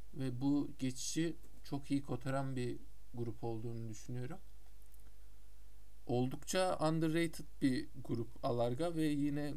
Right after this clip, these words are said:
grup içindeki şarkılarda da underrated kalan bir şarkıya bakacağım bugün. Ee, bu şarkı Bilmende Fayda Var albümünden Hiçbir Şey Yokmuş Gibi Yapmayın şarkısı. Şarkı kısa süren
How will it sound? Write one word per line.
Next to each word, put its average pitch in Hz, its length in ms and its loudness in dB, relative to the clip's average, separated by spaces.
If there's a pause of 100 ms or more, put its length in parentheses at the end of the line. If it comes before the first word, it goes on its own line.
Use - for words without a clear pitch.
grup 131 240 0
içindeki 131 760 0
şarkılarda 127 800 0
da 165 220 -2 (580)
underrated 127 720 2
kalan 135 360 2
bir 117 60 -4
şarkıya 120 460 -2
bakacağım 120 500 -2
bugün. 135 200 -2 (640)
Ee, 113 400 0
bu 123 60 -2
şarkı 135 580 0 (480)
Bilmende 127 540 2
Fayda 135 380 0
Var 120 360 0 (180)
albümünden 120 720 -2 (140)
Hiçbir 127 280 -2
Şey 131 220 0
Yokmuş 131 440 -2
Gibi 151 220 0
Yapmayın 117 520 0
şarkısı. - 640 -4 (1500)
Şarkı 160 760 2 (100)
kısa - 300 0
süren 170 540 0